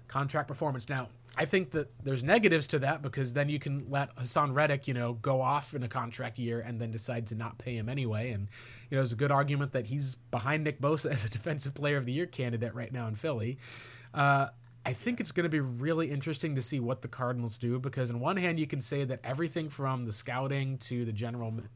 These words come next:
uh, manager to the coaching staff has had issues.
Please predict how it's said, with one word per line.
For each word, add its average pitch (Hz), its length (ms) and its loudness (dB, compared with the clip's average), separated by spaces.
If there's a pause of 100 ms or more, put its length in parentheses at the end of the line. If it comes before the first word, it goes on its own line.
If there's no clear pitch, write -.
uh, 101 200 -4
manager 123 640 -4 (340)
to - 80 -4
the 143 120 0
coaching 170 360 4
staff 139 500 -2 (360)
has 135 200 2
had 143 220 0
issues. 143 440 0